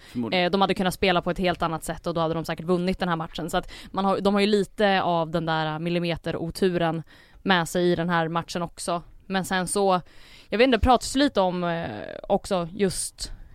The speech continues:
Speaker 2: eh, jag hörde att, eh, de var inne på det här bland annat i studion, eh, på Viasat, eh, hur bra matchcoach Pochettino är just nu, bytena han gör, alltså när han tar in Wanyama som direkt inblandad i att det blir mål och sen så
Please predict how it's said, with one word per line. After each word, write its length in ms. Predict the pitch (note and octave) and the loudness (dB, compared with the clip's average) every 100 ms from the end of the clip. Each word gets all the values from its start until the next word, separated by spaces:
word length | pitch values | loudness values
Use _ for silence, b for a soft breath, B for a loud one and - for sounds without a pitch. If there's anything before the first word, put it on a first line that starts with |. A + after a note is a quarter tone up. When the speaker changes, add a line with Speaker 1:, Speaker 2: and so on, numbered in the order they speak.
| b | b
Speaker 2:
eh, 100 | - F3 E3+ E3+ | -4 -2 0 0
jag 100 | F#3 | 2
hörde 280 | F#3+ F#3 F#3 | 4 4 2
att, 380 | F3 - - F3+ | -2 -6 -10 -2
eh, 100 | F3+ | 0
de 180 | F3+ | 0
var 60 | F#3 | 0
inne 160 | F3+ F3 | -2 -2
på 100 | - | 0
det 60 | |
här 120 | E3+ | 0
bland 220 | E3+ F3 E3+ | 0 -2 -2
annat 240 | E3 - | -4 -2
i 220 | F3 E3+ | -4 -4
studion, 580 | E3 - F#3 E3+ E3+ E3+ - - | -4 -2 0 2 0 -2 -8 -12
eh, 240 | - E3+ E3 | -4 -2 -2
på 140 | - | 0
Viasat, 600 | F3 E3+ F#3 - - - b b b b b - | 2 2 2 -4 -10 -14 b b b b b -16
eh, 340 | - E2+ C#2 D#3 | -10 -8 -8 2
hur 320 | F#3+ F#3+ F3+ | 4 6 4
bra 280 | E3 F3 E3 | 4 4 4
matchcoach 640 | F3 E3 - - E3 - | 0 -6 -6 -2 -2 -2
Pochettino 520 | - F3 E3 F3 E3+ | -4 -4 -6 -6 -4
är 120 | E3 | -2
just 300 | D#3+ E3 D#3 | -2 -4 -6
nu, 180 | F3+ E3+ | -4 -4
bytena 460 | D#3+ F3+ - - F3 | 0 0 0 -4 -2
han 160 | E3+ | 0
gör, 200 | F3 E3 | 0 0
alltså 160 | E3 F3 | -2 -4
när 80 | E3+ | -4
han 80 | E3 | -2
tar 100 | F3 | -2
in 160 | E3+ | 0
Wanyama 520 | F3 F3 F3 F3 E3+ | 0 0 2 0 -2
som 200 | E3+ E3+ D#3+ B B B | -4 -6 -6 B B B
direkt 280 | F#3 F#3 - | 0 0 2
inblandad 560 | F3+ F3 E3 E3 E3 D#3+ | -2 0 0 0 -2 -2
i 180 | E3+ | -2
att 140 | E3 D#3 | 0 -2
det 80 | E3+ | -2
blir 100 | E3+ | 2
mål 380 | G#3+ G#3+ G3+ | 6 8 6
och 100 | F#3 | 4
sen 160 | F3 F3 | 0 -4
så 180 | F3+ | -2